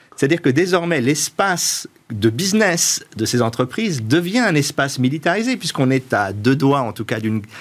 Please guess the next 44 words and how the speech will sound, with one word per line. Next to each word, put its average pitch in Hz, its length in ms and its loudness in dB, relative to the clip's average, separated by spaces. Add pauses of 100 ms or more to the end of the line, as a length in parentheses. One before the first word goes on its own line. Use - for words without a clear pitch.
(220)
je 113 80 0
ne 113 40 2
sais 135 80 2
pas 139 140 2
si 131 100 -6
on 117 100 -2
est... 110 220 0
on 113 80 -4
sera 117 160 -2
sur 110 140 -2
une 107 80 0
guerre 104 180 -2
conventionnelle, 123 540 -2
mais 131 80 2
la 113 100 2
guerre 113 200 0
cyber, 127 440 -2
je - 80 -14
pense 107 180 -6
que 101 100 -2
tu 95 160 -6
le, 87 120 -2 (460)
tu... 117 120 2 (100)
as 101 100 0
dû 113 100 2
le 104 60 -2
voir 117 240 0
à 92 80 2
la 92 120 0
conférence 101 380 -4
de 104 80 0
Munich, 147 260 2
a 107 60 0
déjà 147 400 -2
commencé. 156 480 -2
Donc 151 260 -2
on 175 220 2
est 214 240 0
déjà 143 720 0 (360)
dans 117 100 0
une 135 140 4
problématique 131 720 -2
géopolitique. 110 840 0 (460)
Quand... 185 300 0